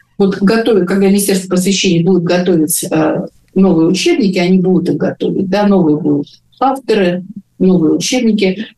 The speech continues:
Я думаю, что и само содержание должно быть изменено,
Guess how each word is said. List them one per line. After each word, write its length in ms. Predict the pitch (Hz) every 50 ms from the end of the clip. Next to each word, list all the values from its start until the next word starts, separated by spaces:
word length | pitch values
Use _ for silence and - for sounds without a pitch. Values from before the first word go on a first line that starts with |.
| _ _ _ -
Я 240 | 202 185 285 285
думаю, 240 | 233 269 262 233 220
что 240 | 220 - - - 196
и 80 | - -
само 300 | - 247 233 226 208 196
содержание 580 | 185 196 196 220 220 - 285 311 294 254 202
должно 280 | 180 170 170 165 175 160
быть 200 | 160 165 160 -
изменено, 580 | 160 160 165 160 160 160 160 151 147 147 -